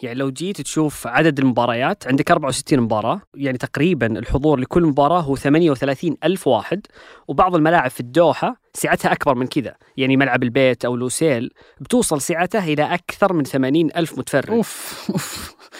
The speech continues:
Speaker 2: بس صدق في بالي قطر وين بتسكنهم؟ خصوصا إنه متوقع يجي أكثر من مليون زائر.
Speaker 1: ترى هذه المشكلة ما هي جديدة، مسألة وين بتسكن المشجعين اللي بيجون لأي دولة مسألة مؤرقة. يعني قد صارت في كأس العالم حق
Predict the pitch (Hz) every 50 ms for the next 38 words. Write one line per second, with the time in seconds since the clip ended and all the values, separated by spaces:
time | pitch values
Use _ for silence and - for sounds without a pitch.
0 | - - - - - 135 - - - 214 202 190 165 160 147 139 131 127 123 113
1 | - - 151 156 165 180 175 156 147 135 131 123 120 117 - - 165 - 190 170
2 | 139 123 127 151 180 190 170 135 120 117 113 127 - - - 127 - _ - 196
3 | 175 104 107 - - - _ _ _ - - - - _ _ - - - - 185
4 | 175 - 190 175 160 151 139 135 131 123 - 156 160 - _ 151 127 139 156 143
5 | 147 147 139 156 151 - - 175 151 139 127 123 123 139 147 139 131 110 131 131
6 | 123 - - - - - _ _ - _ _ _ _ _ - 196 185 226 247 220
7 | 226 220 - 190 175 185 175 151 131 117 120 113 107 - - - _ _ _ -
8 | 156 147 - 160 185 185 190 - - 143 147 135 127 135 - - 160 151 - -
9 | - 156 139 127 127 120 - 123 117 123 127 135 147 143 123 120 113 120 120 117
10 | 139 139 123 117 113 135 135 131 143 143 147 160 180 160 135 131 - - - 127
11 | 147 143 - 127 127 123 123 117 - - - _ _ _ 151 135 139 - 156 131
12 | 113 - 101 - - - - _ _ _ _ - 131 135 147 143 156 - - 190
13 | 196 214 196 - - - 143 - - 127 135 170 165 127 - 127